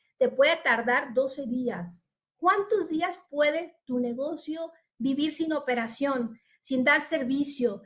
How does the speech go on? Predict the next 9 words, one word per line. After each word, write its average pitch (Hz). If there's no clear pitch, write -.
sin 277
atender 277
a 330
tus 294
clientes? 262
¿Qué 311
va 453
a 480
pasar? 302